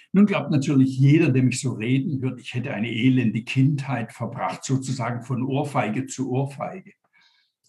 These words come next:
Während in Wahrheit Ohrfeigen, zumindest in meinem bisherigen Leben, selten waren, ja praktisch nicht existierten. Richtig erinnern kann ich mich eigentlich nur an eine einzige,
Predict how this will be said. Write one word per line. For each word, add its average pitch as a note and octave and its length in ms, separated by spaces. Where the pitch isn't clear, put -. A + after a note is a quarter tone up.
Während C3 280
in A#2+ 160
Wahrheit A#2+ 460
Ohrfeigen, A#2+ 720
zumindest G#2+ 460
in A#2+ 80
meinem F#2 320
bisherigen C#3 800
Leben, A2+ 460
selten G2+ 720
waren, F2 500
ja C3+ 120
praktisch - 540
nicht A2+ 260
existierten. - 960
Richtig C#3 360
erinnern D3+ 460
kann C3+ 180
ich C3+ 140
mich C3 200
eigentlich A#2+ 520
nur C3 240
an A#2 220
eine A#2+ 420
einzige, C3 800